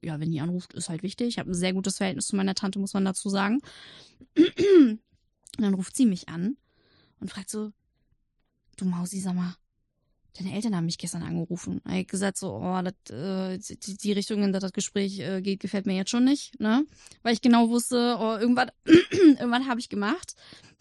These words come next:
Und, ähm, meinte sie, „Ja, postest du Nacktfotos auf Instagram?“ Ich so, „Ja, I wish“, aber ich wurde halt schon mal gesperrt, also nee, e-, tatsächlich eigentlich nicht. Nur so Unterwäsche und so, warum?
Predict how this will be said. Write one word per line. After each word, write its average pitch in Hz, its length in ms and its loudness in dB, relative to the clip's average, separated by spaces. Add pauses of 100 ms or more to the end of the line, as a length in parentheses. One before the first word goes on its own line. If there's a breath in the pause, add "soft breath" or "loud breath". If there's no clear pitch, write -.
(220)
Und, 214 500 0
ähm, 202 480 -2 (840)
meinte 196 240 -2
sie, 190 100 -8
„Ja, 180 220 -10 (1200 soft breath)
postest - 480 -12
du 190 60 -2
Nacktfotos 240 640 -10
auf 254 140 -12
Instagram?“ 269 680 -4 (220)
Ich - 160 -6
so, 196 100 -10
„Ja, 175 240 -4 (100)
I 175 160 2
wish“, 208 280 4
aber - 180 0
ich - 160 6
wurde 277 140 8
halt 220 100 0
schon 269 140 0
mal 214 120 0
gesperrt, 220 560 4
also 214 300 2
nee, 247 240 4
e-, 226 280 2
tatsächlich 262 500 6
eigentlich 233 480 6
nicht. 240 360 4 (380 loud breath)
Nur 254 220 8
so 240 120 0
Unterwäsche 233 640 2
und 220 140 4
so, 220 160 4
warum? 202 460 8